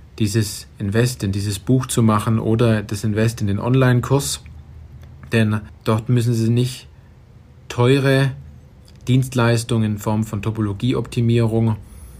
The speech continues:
einkaufen, sondern Sie haben vielleicht selber verstanden, wie man Bauteile konstruiert und das auch noch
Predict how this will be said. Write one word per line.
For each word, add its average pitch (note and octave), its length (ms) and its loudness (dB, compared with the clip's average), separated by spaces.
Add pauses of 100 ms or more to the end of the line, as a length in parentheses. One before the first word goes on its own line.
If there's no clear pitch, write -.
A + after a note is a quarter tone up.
(280)
einkaufen, B2+ 720 2
sondern A2+ 640 2 (640)
Sie A2 320 0
haben A2+ 200 2
vielleicht A2 260 0
selber A2+ 280 2
verstanden, G#2+ 640 -2
wie G#2+ 60 -2
man G#2 200 -2
Bauteile G2+ 480 0
konstruiert G#2+ 760 -4
und G2+ 280 -4
das G#2 240 -4
auch G#2 260 -6
noch G2 300 -4